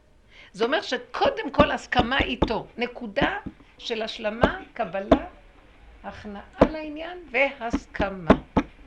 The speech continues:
זה מושכל ראשון, להיות מחובר לאמת. עכשיו, אם אני מסכים ומחובר, זאת אומרת, אני מודה, זה שחור.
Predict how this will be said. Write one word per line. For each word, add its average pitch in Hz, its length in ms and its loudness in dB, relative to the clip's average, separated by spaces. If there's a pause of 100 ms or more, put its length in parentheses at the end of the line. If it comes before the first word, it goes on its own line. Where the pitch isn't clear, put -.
(1200)
זה 214 200 -4
מושכל 262 460 -2
ראשון, 277 400 0
להיות 233 380 -6
מחובר 180 420 -4
לאמת. 160 380 -6 (480)
עכשיו, 262 340 0 (100)
אם 226 180 -4
אני 190 140 -4
מסכים 190 500 -8
ומחובר, 196 640 -2
זאת 190 200 -12
אומרת, 196 420 -6
אני 214 220 -4
מודה, 220 400 2 (460)
זה 240 320 0
שחור. 190 600 -6